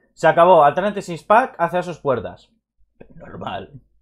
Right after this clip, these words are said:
Una enorme multitud de paletos se burlaba mientras poníamos el, el pesado candado de hierro en las puertas. Son una panda de necios mezquinos, asustados de aquello que no comprenden. Mis máquinas ya no se mueven ni se oyen, pero aún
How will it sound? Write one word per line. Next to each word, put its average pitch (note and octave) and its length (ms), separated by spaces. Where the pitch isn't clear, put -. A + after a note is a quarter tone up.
Una F3 160
enorme G3 300
multitud E3+ 380
de D#3+ 360
paletos D#3+ 400
se F3 80
burlaba D#3+ 360
mientras D#3 280
poníamos D#3+ 380
el, D3 200
el C3 420
pesado D3 380
candado D3+ 600
de A#2+ 200
hierro D3+ 240
en C#3 60
las A#2+ 120
puertas. - 540
Son E3+ 140
una F#3 180
panda F3+ 260
de D#3+ 100
necios E3 320
mezquinos, B2+ 420
asustados B2+ 420
de D#3 60
aquello D#3 280
que D#3 80
no D3+ 100
comprenden. G2+ 640
Mis B2+ 200
máquinas G3+ 380
ya F3+ 80
no F3 80
se F#3 100
mueven G3 320
ni E3+ 60
se D3+ 160
oyen, F#3 300
pero D3 140
aún F3 340